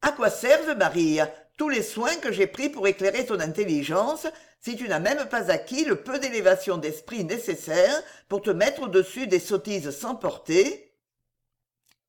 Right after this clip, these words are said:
Écoutez donc, Frédéric, j'entends que cette élévation m'apporte plus de considération et non plus de mépris. »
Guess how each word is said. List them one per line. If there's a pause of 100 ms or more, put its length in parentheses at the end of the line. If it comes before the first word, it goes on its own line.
(460)
Écoutez
donc,
Frédéric, (280)
j'entends
que
cette
élévation
m'apporte
plus
de
considération (260)
et
non
plus
de
mépris. »